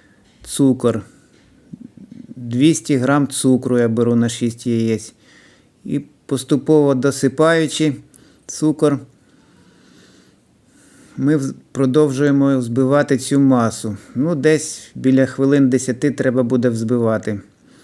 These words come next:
щоб вона стала біленькою, бажано. Щоб весь цукор розчинився і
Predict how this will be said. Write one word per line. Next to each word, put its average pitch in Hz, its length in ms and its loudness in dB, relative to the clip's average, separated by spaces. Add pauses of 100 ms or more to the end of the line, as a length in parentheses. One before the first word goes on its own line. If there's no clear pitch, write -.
(120)
щоб 123 200 -6
вона 147 320 2
стала 131 600 0 (200)
біленькою, 110 840 0 (300)
бажано. 95 540 -8 (720)
Щоб 117 260 -6
весь 120 240 0
цукор 131 360 -2
розчинився 123 840 -2
і 113 260 -6